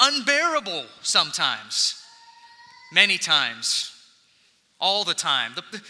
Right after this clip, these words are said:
the, the point is that despite all of those things being true, I am your one another, and you are mine. And church membership draws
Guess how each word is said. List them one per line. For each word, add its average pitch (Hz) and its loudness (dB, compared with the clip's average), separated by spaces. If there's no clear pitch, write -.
the, - -16
the 208 -10
point 277 -6
is 208 -2
that 208 -2
despite - 4
all 269 -8
of 226 -10
those 247 -4
things 240 -6
being 196 -8
true, 165 -10
I 196 2
am 165 -10
your 151 -10
one 147 -12
another, 143 -6
and 135 -14
you 156 -18
are 151 -16
mine. 107 -18
And 139 -16
church 180 -6
membership 135 -8
draws 131 -8